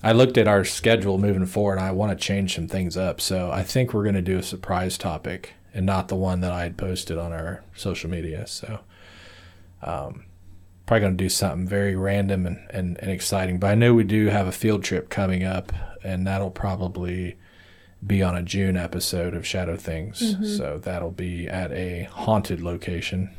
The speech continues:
Speaker 1: where we're gonna do, um,
Speaker 2: It's gonna be wicked.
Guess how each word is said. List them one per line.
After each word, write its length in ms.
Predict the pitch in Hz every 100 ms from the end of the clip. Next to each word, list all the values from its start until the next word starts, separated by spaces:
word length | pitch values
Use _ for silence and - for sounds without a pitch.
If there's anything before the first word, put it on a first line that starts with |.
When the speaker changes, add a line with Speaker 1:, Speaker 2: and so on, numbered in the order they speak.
| -
Speaker 1:
where 120 | 95
we're 100 | 90
gonna 180 | 87 87
do, 380 | 95 90 92 - - - - - - - - - -
um, 460 | 101 98 92 90 -
Speaker 2:
It's 100 | -
gonna 220 | - 214
be 120 | 208 233
wicked. 440 | 240 240 226 196